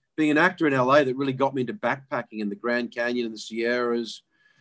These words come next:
you know, Whitney and stuff like that, that, you know, you just leave town to get going. And then, you know, I love that. I always love that movie. And I love that story. I still love that story. You know, it's funny, people,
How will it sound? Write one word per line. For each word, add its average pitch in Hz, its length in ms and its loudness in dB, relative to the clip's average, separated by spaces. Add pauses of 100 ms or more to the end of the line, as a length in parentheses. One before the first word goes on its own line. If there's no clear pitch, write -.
(200)
you 127 120 4
know, 123 120 6
Whitney 127 440 4
and 120 100 6
stuff 123 300 2
like 110 180 0
that, 110 260 2
that, - 120 -6
you 143 80 2
know, 123 120 2
you 117 340 0
just 110 280 -6
leave 127 220 10
town 123 300 4
to 113 60 2
get 107 200 4
going. 123 260 8
And 117 140 6
then, 120 220 4 (600)
you 127 100 4
know, 113 100 6
I 113 80 8
love 117 320 8
that. 110 140 4
I 120 80 6
always 135 240 4
love 107 140 2
that 107 100 0
movie. 101 180 2
And 92 80 -2
I - 20 0
love 113 120 4
that 110 140 -2
story. 92 240 -6
I - 20 -6
still 127 180 0
love 113 140 2
that 101 140 -4
story. 87 320 -4
You 92 40 2
know, 107 80 4
it's 104 120 2
funny, 117 280 4
people, 113 420 2